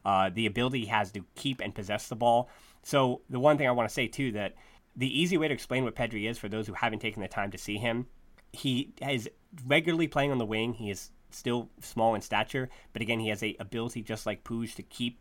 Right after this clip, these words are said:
hold of the ball in a way that, uh, much larger players would need to do. But in Barcelona's four three three, uh, I, he could either play as an inverted winger like Iniesta did at times, or he could play as a central midfielder with an eye for the attack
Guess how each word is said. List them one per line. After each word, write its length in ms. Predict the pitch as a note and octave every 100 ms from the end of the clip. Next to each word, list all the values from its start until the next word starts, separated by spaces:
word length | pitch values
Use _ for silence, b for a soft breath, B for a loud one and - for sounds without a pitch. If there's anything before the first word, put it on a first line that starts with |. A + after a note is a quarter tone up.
| -
hold 360 | - B2+ A#2+
of 60 | A#2+
the 80 | G2
ball 380 | G2+ G#2 B2 - b b b
in 140 | A2+
a 60 | G#2+
way 200 | G2+ G#2+
that, 200 | G#2 G#2 - -
uh, 340 | G#2+ F#2 F#2 -
much 220 | A2+ B2 -
larger 280 | G#2 G#2+ G#2+
players 460 | - A2 A2+ A2 - -
would 120 | A2+
need 160 | B2
to 80 | -
do. 260 | A#2 B2 C3+ b b
But 140 | C3
in 140 | B2+ C#3
Barcelona's 420 | B2+ C3 C#3+ A2+
four 180 | - A#2+
three 240 | - B2
three, 440 | G#2+ A2 A2+ C3 C#3+ b b
uh, 300 | - G#2 G2+ -
I, 100 | - -
he 180 | - B2
could 160 | A2
either 140 | A2+ A#2+
play 280 | A2+ G#2+ F2
as 180 | G2+
an 80 | G2
inverted 340 | G2 A2+ A#2 G#2+
winger 300 | A2 A#2 A2
like 240 | G2 F#2+
Iniesta 440 | - G#2+ G2 -
did 140 | G#2+ G2+
at 100 | -
times, 460 | - B2+ C3+ C#3 - b b
or 80 | G#2+
he 100 | A2
could 140 | A2+
play 160 | G#2 G#2
as 60 |
a 80 | F#2
central 400 | - B2 B2 C3
midfielder 440 | A#2+ A2 A#2 A2
with 140 | G2+ F#2+
an 100 | F#2
eye 180 | G2 F#2+
for 100 | F#2
the 100 | F2+
attack 380 | - A#2+ B2+